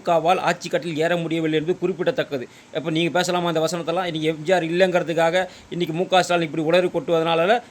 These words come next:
தி மு க ஒண்ணும் பெரிய பலமா இந்த கட்சியா கருத முடியாது. அதே போல,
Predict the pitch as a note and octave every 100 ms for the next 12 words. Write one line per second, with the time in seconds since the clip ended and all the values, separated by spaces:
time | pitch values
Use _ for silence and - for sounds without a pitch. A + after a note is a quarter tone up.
0 | - G3+ G#3 F#3+ F3 E3+ G3+ F3 F3 F#3+
1 | F#3 D#3 F#3 F#3 F3 E3 D#3 E3+ E3 E3
2 | F3+ D#3 B2 A2+ B2+ E3 C#3+ D3+ G#3